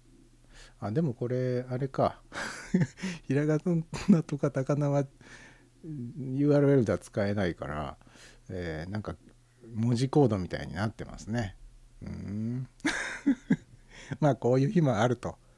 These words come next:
ね。<laughs> まあ、いいじゃないですか。紆余曲折しながら、あのー、頑張って聞いてくださいよ。<laughs> えー、で、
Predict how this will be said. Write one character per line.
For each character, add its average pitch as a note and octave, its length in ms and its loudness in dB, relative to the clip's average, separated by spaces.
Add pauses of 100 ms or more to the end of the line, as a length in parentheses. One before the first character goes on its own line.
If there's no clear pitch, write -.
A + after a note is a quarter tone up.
(240)
ね。 C#3+ 240 2 (180)
<laughs> - 760 -8
ま A#2 100 -8
あ、 G#2+ 40 -8
い A#2 80 -4
い - 20 -4
じ C#3 80 -2
ゃ A#2 60 0
な A#2 80 2
い - 20 2
で A2 60 0
す - 80 -12
か。 G#2 80 -4
紆 C3 160 6
余 A2+ 140 6
曲 - 320 -4
折 E3 260 4
し - 140 0
な E3+ 120 4
が E3+ 120 2
ら、 E3 280 4 (680)
あ F#2 140 -6
の F#2 880 -6
ー、 G2+ 40 -10
頑 G#2 160 0
張 G#2 80 0
っ G#2+ 40 0
て - 120 -10
聞 - 120 -10
い D#2 40 -12
て G2+ 60 -10
く G2 80 -8
だ G2 100 -10
さ A2+ 120 -4
い F#2+ 80 -6
よ。 E2 100 -8 (920)
<laughs> D#3 880 -8
え A2 960 0
ー、 G2 40 -12
で、 C3 200 0